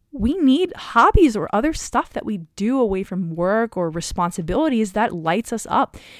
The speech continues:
We need time to relax and unwind, and we need to feel like we are not spinning out of control.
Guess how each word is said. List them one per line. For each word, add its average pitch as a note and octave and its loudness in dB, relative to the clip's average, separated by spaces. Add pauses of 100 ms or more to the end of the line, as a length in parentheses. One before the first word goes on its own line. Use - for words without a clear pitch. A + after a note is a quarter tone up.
(460)
We A#3 0
need G#3+ 0 (100)
time F#3 -2
to F#3 -6
relax E3 -4
and F3+ -10
unwind, F#3 -2
and G3 -2
we G3 2
need G3+ 0
to A3 -6
feel C4+ -4
like G3 -2 (200)
we G#3 -2
are F3+ -2
not F3 -2
spinning F#3 -4
out D3+ -4
of - -14
control. - -6